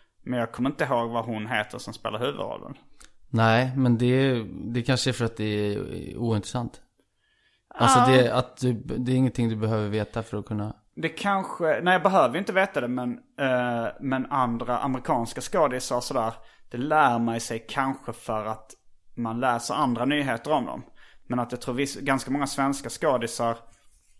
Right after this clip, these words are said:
Speaker 1: dels så ställer de inte upp på så mycket intervjuer och kanske, det är kanske en symbios också med, med en viss typ av underhållare, att de har typ ett management som gör att de ska synas så mycket som möjligt och,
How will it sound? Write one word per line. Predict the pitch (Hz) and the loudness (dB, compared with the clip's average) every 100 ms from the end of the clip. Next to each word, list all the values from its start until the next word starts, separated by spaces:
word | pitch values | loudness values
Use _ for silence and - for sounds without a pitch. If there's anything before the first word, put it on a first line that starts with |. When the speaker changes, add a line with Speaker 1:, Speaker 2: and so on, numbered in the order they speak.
| - - | -20 -16
Speaker 1:
dels | 151 139 131 120 | -6 2 2 2
så | 131 | -4
ställer | - 127 120 | -2 -2 0
de | 135 | 0
inte | 127 | 0
upp | 139 - - - - | -4 -6 -16 -16 -8
på | 117 | -6
så | 127 | -4
mycket | 123 123 | -4 -4
intervjuer | 117 123 131 110 107 107 - | -4 -2 -2 -2 -4 -6 -6
och | 135 | -4
kanske, | 123 - 117 113 - - _ - - - - - - 139 | -4 -2 -4 -4 -12 -20 _ -20 -20 -20 -20 -20 -10 -4
det | |
är | 143 | -2
kanske | 156 147 | 2 2
en | 139 | 2
symbios | - 147 127 190 165 127 131 - | 2 2 4 4 6 4 0 -2
också | 214 - 147 | -4 -2 -2
med, | 135 131 127 98 | 0 0 0 -2
med | 135 131 | 0 0
en | 131 127 | -2 -4
viss | 139 131 - | -4 -4 -2
typ | 135 131 | -2 -2
av | 123 | -2
underhållare, | 143 127 117 113 113 117 113 | 0 0 0 -2 -2 -2 -2
att | 110 | -2
de | 123 | -4
har | 117 117 | -4 -6
typ | 117 | -6
ett | 117 139 | -4 0
management | 143 117 113 104 123 117 113 | 2 2 -2 -6 -4 -4 -4
som | 123 135 | 0 2
gör | 117 113 | 4 2
att | 117 | -2
de | 131 | -6
ska | 120 131 | -8 -6
synas | - 170 135 - | -4 -2 -2 -4
så | 131 | -6
mycket | 123 120 | -6 -6
som | 127 | -4
möjligt | 123 113 110 113 | -4 -4 -6 -2
och, | 113 | -2